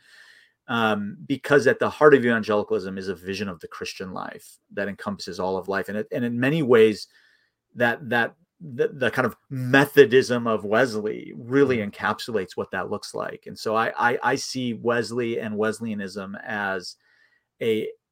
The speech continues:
Speaker 1: a, a kind of refraction of the same vision of evangelicalism that you see in, in Reformed thought as well.
Speaker 2: And again, Kyle Strobel, Kyle Strobel on Instagram and Twitter. Uh, thank you so much for being a part. Um, I just wanna bring up once more,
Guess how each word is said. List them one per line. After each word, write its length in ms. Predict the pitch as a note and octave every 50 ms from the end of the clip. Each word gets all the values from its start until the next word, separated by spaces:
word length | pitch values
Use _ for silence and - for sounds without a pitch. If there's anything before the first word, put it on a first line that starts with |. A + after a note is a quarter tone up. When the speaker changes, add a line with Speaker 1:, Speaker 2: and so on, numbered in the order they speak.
| _ _ _ _ _ _ _ _ _ -
Speaker 1:
a, 260 | C#3+ B2+ C#3+ D3+ C3
a 40 | G#2+
kind 220 | - - C#3 C3
of 120 | A#2 G2+ A#2
refraction 880 | A#2 A#2 A2 - - - B2 A2+ A2+ A#2+ B2 - - - - A#2+ G#2
of 300 | A2 - - A2 F#2+ G#2+
the 80 | G2+ G2+
same 360 | - - - A2+ A2 G#2+ G2+
vision 360 | F#2 F#2 G#2 G#2 F#2 G#2 G2+
of 100 | F#2+ F#2
evangelicalism 720 | G2 F#2 F#2+ F#2 F2+ F2+ G2 F#2 G2 F#2+ - G2+ F2+ F#2+ F#2 F#2+
that 120 | G2 -
you 140 | A#2 G#2+ F#2
see 420 | - - - G#2+ G2 F#2+ F#2+ F#2+
in, 340 | - G#2+ F#2+ F#2+ F#2+ - -
in 180 | - - A2+ G2
Reformed 440 | F#2+ F#2+ - - - G#2 G2 G2 -
thought 220 | - F#2 F#2 G2+
as 140 | G#2+ G#2 -
well. 340 | G#2 G2 - G#1+ G#1 - - - - _ _ _ _ _ _ _ _ _ _ _ _ _ - - - - - - _ _
Speaker 2:
And 100 | - D3+
again, 300 | D3 C3 C#3+ C3+ B2+ A2+
Kyle 280 | - - C#3+ D3 D3 D3+
Strobel, 680 | D3+ - - D3+ D3 D3+ D3 E3 E3 E3+ F3+ F3 D#3+ D3 _ _ _
Kyle 560 | - - D3+ C#3+ D3 D3+ D3+ C#3+ C#3+ - - -
Strobel 440 | - - - - C#3+ C#3+ C#3 C#3+ C#3
on 160 | C3 B2 B2 -
Instagram 520 | D3 C#3+ B2 - - - C3 B2+ B2+ B2 -
and 240 | - A#2+ A2+ A2 -
Twitter. 600 | - - - E3 D#3 D#3 D3+ D3+ D#3 D#3 D#3 -
Uh, 260 | - F#2+ - D#2 F#2 G#2+
thank 260 | - - B2+ A2+ -
you 40 | -
so 160 | - B2 A#2+
much 260 | A2+ A#2 A2 A2 -
for 320 | - - A2 A2 A2 G#2+
being 200 | G#2 A#2+ A#2+ A#2
a 60 | A2 G2+
part. 420 | - - C3 B2 A#2+ A#2+ - -
Um, 300 | - A2 G2+ G2 G#2 -
I 60 | C2 F2+
just 240 | G#2+ A#2 A2 -
wanna 140 | - A2 A2 G#2
bring 180 | A2+ A2+ A2
up 180 | A2+ G#2 - -
once 280 | B2 C3 A#2+ - - -
more, 360 | B2 C3 B2+ B2+ B2 A#2+ -